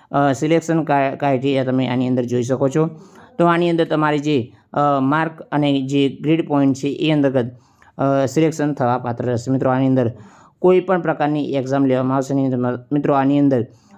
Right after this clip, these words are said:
અ, જે તમારું મેરિટ છે એ અંતર્ગત તમારું છે એ અંતર્ગત સિલેક્શન થશે. મિત્રો, આની અંદર આપણે વાત કરીએ તો મિત્રો, આની અંદર મેરિટ પડવાપાત્ર થશે. મિત્રો, એંસી પ્લસ, અ, જો તમારું મેરિટ હોય એ અંતર્ગત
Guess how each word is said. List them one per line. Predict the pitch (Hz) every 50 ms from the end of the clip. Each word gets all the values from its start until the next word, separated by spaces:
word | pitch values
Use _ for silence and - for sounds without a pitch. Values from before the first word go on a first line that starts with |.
| -
અ, | - 151 147 147
જે | 135 139 151
તમારું | 147 143 135 135 135 135 131 127
મેરિટ | 127 127 127 135 139 135
છે | - - 143 143 - - -
એ | 139
અંતર્ગત | 139 139 127 135 131 127 131 131 - - _ _ _ _ - - - _ -
તમારું | 156 147 147 147 143 143
છે | 135 - 156 143 120 123 - - - - - - -
એ | - 170 170 160
અંતર્ગત | 151 143 135 143 139 143
સિલેક્શન | 139 131 135 120 123 117 120 127 127
થશે. | 120 123 117 139
મિત્રો, | 143 147 139 147
આની | 139 135 139 135
અંદર | 135 131 131
આપણે | 131 131 120 127 131
વાત | 131 127 123 123 -
કરીએ | 139 131 127 120 113 110 - - _ _ - - _ _
તો | - 190
મિત્રો, | 185 196 196 196
આની | 190 185 185
અંદર | 180 180 180 180
મેરિટ | 170 156 147 147 151 147 160 160 160 -
પડવાપાત્ર | 147 143 143 135 139 139 139 139 139
થશે. | 131 135 131 131 - 143
મિત્રો, | 135 135 131 139 135 - -
એંસી | 147 160 160 156 - 180 175
પ્લસ, | 180 175 165 135 117 - - - _ _ _ _ _ _ _ _ -
અ, | 131 139 143
જો | 135 131 151 143
તમારું | 147 143 143 139 139 135 127
મેરિટ | 127 131 139 147 139 135
હોય | 127 135 135 135 131 127 127 -
એ | - 143 143
અંતર્ગત | 139 135 127 135 135 123 120 117 - -